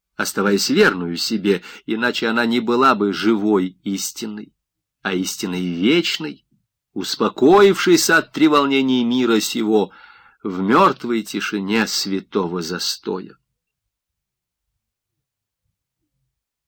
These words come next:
В новом сочинении Стюарта Милля о свободе он приводит превосходное выражение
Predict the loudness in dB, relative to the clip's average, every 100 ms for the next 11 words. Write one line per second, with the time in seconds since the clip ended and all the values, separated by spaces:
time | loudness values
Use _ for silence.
0 | _ _ -6 0 4 6 4 2 0 -2
1 | 2 2 4 2 4 2 -2 -4 -6 0
2 | 6 6 6 4 2 2 2 2 0 -2
3 | -4 -6 _ _ _ -4 -2 0 2 2
4 | 4 4 4 0 -8 -10 _ _ _ _
5 | _ _ _ _ _ _ 2 2 2 2
6 | 6 6 4 2 2 2 2 0 2 2
7 | 4 4 4 4 4 4 0 -2 -4